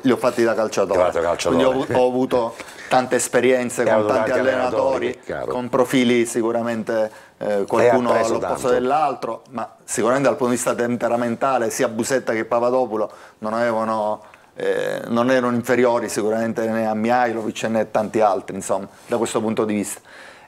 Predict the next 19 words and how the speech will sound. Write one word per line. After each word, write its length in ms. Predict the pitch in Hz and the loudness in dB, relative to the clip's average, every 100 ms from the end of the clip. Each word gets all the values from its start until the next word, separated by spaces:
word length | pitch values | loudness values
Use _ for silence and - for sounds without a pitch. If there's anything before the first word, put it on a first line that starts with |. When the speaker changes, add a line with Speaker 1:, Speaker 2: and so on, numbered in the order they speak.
| _ - | _ 2
Speaker 1:
E 300 | 170 - - | 2 2 0
io 500 | 180 165 151 175 - - 110 - | 2 4 4 2 -4 -16 -18 -8
ho 200 | 131 127 | -8 -4
trasmesso 580 | 135 135 143 - - | -4 -2 -4 -2 -2
sempre 380 | 117 151 139 113 | 0 0 0 0
alle 180 | 110 113 | 0 0
mie 140 | 117 | -2
squadre, 840 | 117 - 110 92 95 110 139 - - - - _ _ _ _ | -4 -2 0 2 0 0 -2 -6 -20 -20 -20 _ _ _ _
ho 140 | 104 104 | -2 0
avuto 360 | 113 117 107 | 0 2 2
la 80 | 101 | 0
possibilità 440 | 117 - 107 113 104 | 0 -2 0 2 2
di 60 | |
allenare 200 | 107 113 | 2 0
squadre 320 | 107 120 107 104 | 0 0 0 0
di 80 | |
grande 440 | 101 110 107 104 - | 0 -2 -2 -2 -2
qualità 500 | 117 113 110 117 104 | 0 0 0 0 0
tecnica, 680 | 113 101 - 107 110 131 | -2 -4 -4 -4 -2 -2